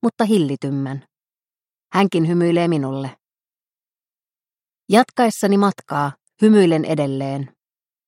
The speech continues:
Ajattelen Baudelairen runoa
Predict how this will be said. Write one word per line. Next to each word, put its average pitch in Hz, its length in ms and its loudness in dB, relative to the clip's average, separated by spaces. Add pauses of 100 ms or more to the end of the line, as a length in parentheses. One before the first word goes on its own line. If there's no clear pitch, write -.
(380)
Ajattelen 190 600 2
Baudelairen 185 720 0
runoa 160 460 0